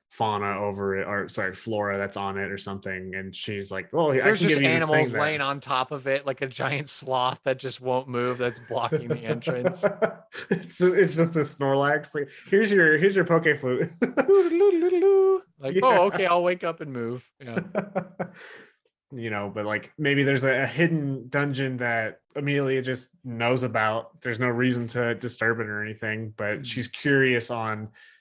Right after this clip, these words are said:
Speaker 1: some stuff in it, so she can guide you to it. Ancillary quests to go into that dungeon with Amelia
Speaker 2: Yeah, you can
Speaker 1: and,
Speaker 2: clear
Speaker 1: and
Speaker 2: it
Speaker 1: do
Speaker 2: out
Speaker 1: some
Speaker 2: or
Speaker 1: stuff
Speaker 2: just
Speaker 1: there.
Speaker 2: figure out what's down there or something.
Speaker 1: Yeah.
Speaker 2: That's cool.
Speaker 1: Lots of things you can do.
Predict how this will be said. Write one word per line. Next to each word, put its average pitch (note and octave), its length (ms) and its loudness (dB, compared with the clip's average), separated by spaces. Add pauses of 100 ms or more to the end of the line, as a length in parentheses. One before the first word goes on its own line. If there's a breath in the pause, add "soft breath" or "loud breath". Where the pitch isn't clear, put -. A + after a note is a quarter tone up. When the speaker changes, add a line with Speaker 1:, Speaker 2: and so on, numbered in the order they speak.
Speaker 1:
some A#2+ 240 -2
stuff B2 320 2
in A#2+ 120 0
it, A2+ 280 -2
so A2+ 160 -6
she A#2 160 -6
can A2+ 200 -4
guide A2 300 -2
you A#2 120 -8
to G#2 200 -8
it. B2+ 240 -4 (120)
Ancillary B2 560 2
quests - 560 -4
to C3+ 100 -2
go A#2+ 220 0
into A#2 180 -4
that A2 180 -4
dungeon A2+ 420 -4
with A2 200 -4
Amelia A2+ 600 -2 (100)
Speaker 2:
Yeah, F3+ 180 -2
you B2 140 -4
can G#2+ 160 0
Speaker 1:
and, - 0 -
Speaker 2:
clear D3 320 0
Speaker 1:
and - 0 -
Speaker 2:
it C3+ 80 0
Speaker 1:
do C3+ 120 2
Speaker 2:
out E3 160 2
Speaker 1:
some - 0 -
Speaker 2:
or C3 160 2
Speaker 1:
stuff - 0 -
Speaker 2:
just B2+ 220 -6
Speaker 1:
there. G2+ 60 -6
Speaker 2:
figure C3 240 0
out A#2+ 160 0
what's A2 220 -6
down A#2 280 -8
there C3+ 220 -2
or C#3 60 -6
something. D3+ 560 -10 (400)
Speaker 1:
Yeah. A#3 240 0 (260)
Speaker 2:
That's G3 180 -6
cool. B2+ 260 -2
Speaker 1:
Lots D3 220 -2
of A#2+ 100 -6
things G2 240 -8
you G2 60 -12
can G2 140 -10
do. G2 240 -8